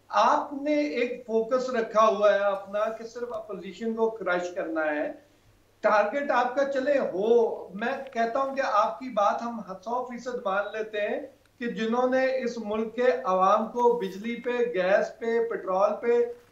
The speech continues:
इन सारी चीजों के ऊपर relief दिया हुआ था, कोई subsidy दी हुई थी, अ, utility stores की अशिया पर subsidy दी हुई थी, आपने वो सारी,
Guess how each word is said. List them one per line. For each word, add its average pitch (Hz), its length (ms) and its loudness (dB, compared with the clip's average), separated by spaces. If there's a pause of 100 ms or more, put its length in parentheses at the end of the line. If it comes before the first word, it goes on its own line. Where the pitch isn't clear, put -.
(200)
इन 254 120 -2
सारी 226 380 4
चीजों 247 360 0
के 240 140 0
ऊपर 240 340 2
relief 196 460 0
दिया 214 220 4
हुआ 196 380 6
था, 214 240 2
कोई 226 160 -8
subsidy 233 500 -10
दी 202 160 -10
हुई 208 280 -6
थी, 226 340 -6 (320)
अ, 214 420 6
utility 233 520 -8
stores 226 360 -4
की 233 160 -12
अशिया 220 440 -4
पर 240 200 -2
subsidy 220 380 -6
दी 202 180 -8
हुई 196 280 -2
थी, 262 380 -6 (240)
आपने 226 400 4
वो 262 140 -2
सारी, 247 760 -4